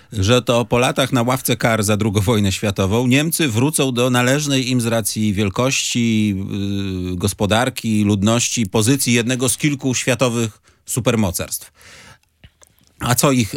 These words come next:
co ich ograniczało w tym? Ano dominacja amerykańska w sferze Zachodu. Tym, kto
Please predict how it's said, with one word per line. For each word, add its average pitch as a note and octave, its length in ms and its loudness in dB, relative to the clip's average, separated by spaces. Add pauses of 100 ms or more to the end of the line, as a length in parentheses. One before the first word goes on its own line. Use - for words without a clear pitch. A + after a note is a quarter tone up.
(160)
co C#3 120 2
ich B2 160 0
ograniczało B2 600 0
w - 60 -10
tym? - 220 -2
Ano B2+ 180 0
dominacja C#3 500 2
amerykańska C#3+ 560 -2
w F2+ 40 -2
sferze F#2 260 -2
Zachodu. F2+ 380 -2
Tym, A2+ 160 -2
kto A2+ 220 0